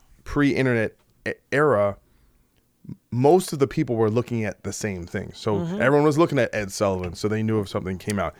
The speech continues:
Speaker 1: Everyone,
Speaker 2: Yeah.
Speaker 1: there was only a couple radio stations. There was only one M T V. There were these hubs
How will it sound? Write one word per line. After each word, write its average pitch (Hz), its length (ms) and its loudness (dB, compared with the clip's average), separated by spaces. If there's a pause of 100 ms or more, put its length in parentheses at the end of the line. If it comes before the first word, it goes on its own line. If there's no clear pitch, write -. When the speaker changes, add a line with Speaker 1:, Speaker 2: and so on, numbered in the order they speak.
(120)
Speaker 1:
Everyone, 135 340 4
Speaker 2:
Yeah. - 160 -12
Speaker 1:
there 131 100 2
was 135 140 4
only 147 260 4
a 135 80 4
couple 120 260 0
radio 110 280 0
stations. 101 360 -4
There 110 80 2
was 113 180 0 (300)
only 147 320 6
one 131 220 4
M 123 160 2
T 117 240 -2
V. 101 360 -2 (340)
There 123 160 2
were 127 100 6
these 117 460 -2 (120)
hubs 117 760 4